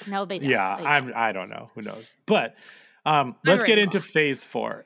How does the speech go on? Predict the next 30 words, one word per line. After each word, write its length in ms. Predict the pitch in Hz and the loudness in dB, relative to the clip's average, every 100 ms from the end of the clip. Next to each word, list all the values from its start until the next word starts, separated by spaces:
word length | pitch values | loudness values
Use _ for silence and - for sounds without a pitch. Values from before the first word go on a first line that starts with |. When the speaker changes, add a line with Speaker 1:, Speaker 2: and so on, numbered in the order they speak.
| - | -6
Speaker 2:
Let's 360 | 135 156 - | -2 -2 -4
get 140 | 135 135 | -10 -2
Speaker 1:
Okay. 200 | 147 147 | 2 2
Speaker 2:
into 220 | 143 135 | 0 -6
Phase 320 | - 123 117 | -4 -4 -4
four. 200 | - 110 | -6 -8
Two 320 | - - 247 | 0 4 6
Ravenclaws 920 | 208 190 185 160 139 - 127 113 110 110 | 6 6 6 4 -2 0 2 2 0 -4
ranking 500 | 120 147 156 156 131 | 0 0 2 -2 -4
Phase 400 | _ 135 131 120 | _ 0 0 -4
four, 480 | - 123 107 107 - - _ _ | -6 -4 -4 -8 -16 -20 _ _
which, 340 | 123 120 - | -2 -2 -4
like, 440 | 135 117 101 - _ _ _ _ 135 _ | -2 -2 -4 -12 _ _ _ _ _ _
I 80 | 143 | 0
mean, 380 | 135 123 104 98 _ _ _ | 2 0 -4 -10 _ _ _
you 100 | 135 | 2
don't 220 | 156 143 | 2 4
Speaker 1:
Yeah. 140 | 143 127 | 2 0
Speaker 2:
get, 60 | - | -8
m-, 260 | 120 143 - 147 | -12 -12 -10 0
we 100 | 147 | 2
get 160 | 175 214 | 4 4
to 80 | 185 | 4
make 180 | 160 | 4
lists. 640 | 123 117 143 208 - - - | 4 2 4 2 -2 -10 -2
Like, 220 | 185 151 | 0 0
this 140 | 170 175 | 0 2
is 60 | |
Speaker 1:
Yeah, 100 | 233 | 4
Speaker 2:
very 220 | 190 123 | 4 2